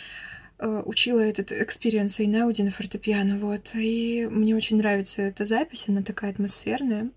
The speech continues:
у него. Я ее включила и поняла, что не идет. Я не могу продолжить этот агрессивный абзац.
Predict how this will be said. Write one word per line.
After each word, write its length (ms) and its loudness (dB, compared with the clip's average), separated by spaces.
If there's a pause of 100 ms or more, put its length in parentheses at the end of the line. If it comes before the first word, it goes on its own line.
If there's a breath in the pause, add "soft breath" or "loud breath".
у 60 -2
него. 300 -2 (200)
Я 140 -2
ее 80 -4
включила 540 -2
и 60 -2
поняла, 340 -4
что 280 -8 (600 loud breath)
не 260 4
идет. 600 2
Я 160 4
не 100 8
могу 260 4
продолжить 580 4
этот 240 4
агрессивный 580 4
абзац. 520 0